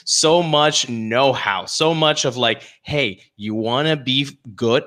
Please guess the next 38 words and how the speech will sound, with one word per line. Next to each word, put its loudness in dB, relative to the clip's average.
at 0
forty-one 0
years 0
old? 0
You -4
wanna 4
be 2
an 0
all-star? 0
Just -2
take 0
naps 0
before 2
the 6
game. 4
<laughs> -6
Take 2
care 2
of -2
your 4
body. 2
So 0
I, 0
I 2
think -2
that 2
was -2
the -2
big, -2
big 0
trade, 0
uh, 2
deadline -2
acquisition. -2
A-, -6
and -4
really, 0
uh, -16